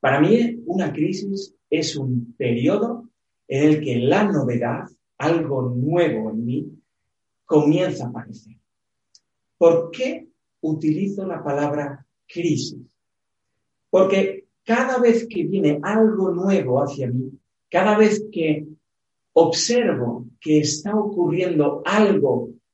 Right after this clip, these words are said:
nuevo y diferente, todo ese mundo que he creado durante el tiempo X que haya durado, se está desmoronando.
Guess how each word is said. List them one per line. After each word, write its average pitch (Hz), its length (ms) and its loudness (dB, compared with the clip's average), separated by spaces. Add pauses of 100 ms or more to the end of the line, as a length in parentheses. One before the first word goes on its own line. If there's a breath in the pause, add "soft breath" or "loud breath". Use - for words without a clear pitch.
(120)
nuevo 165 640 4
y 220 240 6
diferente, 240 1000 0 (880)
todo 240 480 10
ese 220 240 4
mundo 190 560 4
que 156 180 8
he 170 120 2
creado 147 720 4 (200)
durante 143 840 2 (680)
el 131 260 -2
tiempo 151 600 0
X - 480 -2
que 120 80 -6
haya 135 220 0
durado, 208 640 0 (560)
se - 300 -10
está 170 220 -4
desmoronando. 123 800 -4